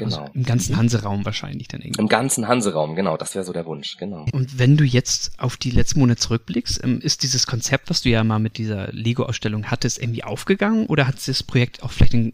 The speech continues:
Speaker 1: Eigenleben entwickelt, ähm, mit ganz unerwarteten Effekten, dass im Endeffekt die Nutzung irgendwie ganz anders war?
Speaker 2: Also das Konzept ist aufgegangen und ich kann sogar sagen, dass es besser geworden ist, als ich gedacht habe.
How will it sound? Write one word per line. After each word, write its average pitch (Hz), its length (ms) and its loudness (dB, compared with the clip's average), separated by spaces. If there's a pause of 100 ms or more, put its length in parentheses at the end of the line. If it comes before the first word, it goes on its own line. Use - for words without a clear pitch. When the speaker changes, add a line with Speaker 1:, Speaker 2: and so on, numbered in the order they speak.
Speaker 1:
Eigenleben 156 720 4
entwickelt, 131 960 0
ähm, 110 260 -6
mit - 120 -4
ganz 120 200 0
unerwarteten 113 600 2
Effekten, - 420 -2
dass 113 180 -2
im 110 100 -2
Endeffekt - 460 -4
die 120 60 -4
Nutzung 127 420 0
irgendwie 113 160 -2
ganz 113 180 -4
anders 147 400 0
war? 190 320 -2 (1600)
Speaker 2:
Also 107 200 2
das 101 260 0
Konzept 123 480 2
ist - 340 -2 (100)
aufgegangen 82 600 0
und 92 160 -2
ich - 140 -8
kann 120 240 -2
sogar 117 260 4
sagen, 107 440 4
dass - 160 -4
es - 420 -4
besser 147 300 4
geworden 127 400 0
ist, - 200 -4
als - 200 -4
ich - 160 -2
gedacht - 400 -4
habe. 139 180 -2